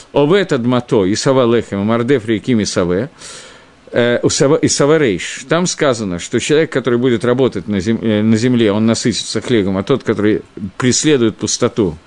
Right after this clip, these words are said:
у него такие, он будет насыщаться пустотой. И шамунот рав брахот, человек, у которого есть вера, есть понимание, к нему придет много брахот. В эцлага ашир лоэнаке. А советы, как обогатятся, они не будут исполнены.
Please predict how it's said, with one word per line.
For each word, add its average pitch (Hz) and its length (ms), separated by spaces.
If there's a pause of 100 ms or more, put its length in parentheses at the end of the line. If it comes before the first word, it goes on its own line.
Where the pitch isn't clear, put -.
у 95 60
него 117 240
такие, 87 340 (400)
он 127 220
будет 110 200
насыщаться 113 600
пустотой. 101 600 (520)
И 240 140
шамунот 180 640
рав 175 240
брахот, 139 580
человек, 160 360
у - 60
которого 139 320
есть 131 340
вера, 175 320
есть 120 240
понимание, 113 600 (340)
к - 60
нему 175 200
придет 135 380
много 135 260
брахот. 107 540 (400)
В 131 260
эцлага 214 560
ашир 185 320
лоэнаке. 156 640 (640)
А 131 540 (140)
советы, 156 800
как - 340
обогатятся, 139 920
они 156 240
не 165 80
будут 160 280
исполнены. 67 600